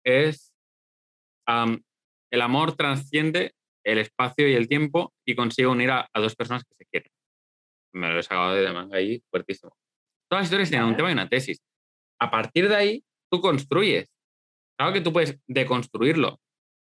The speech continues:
Speaker 1: pero la gracia es la construcción. Tú dices, claro, tú, nosotros podríamos crear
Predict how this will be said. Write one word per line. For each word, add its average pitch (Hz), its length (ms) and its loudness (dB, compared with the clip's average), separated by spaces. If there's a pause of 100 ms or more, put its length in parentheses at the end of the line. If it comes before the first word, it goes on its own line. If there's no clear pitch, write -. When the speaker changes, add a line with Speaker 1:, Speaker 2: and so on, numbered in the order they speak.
(760)
Speaker 1:
pero 107 140 0
la 101 100 0
gracia 120 440 0 (220)
es - 220 -14 (720)
la 170 120 -2
construcción. 147 540 -2
Tú 151 60 2
dices, 135 300 0 (600)
claro, 147 260 0
tú, 139 280 2
nosotros 135 200 0
podríamos 165 260 2
crear 160 220 -2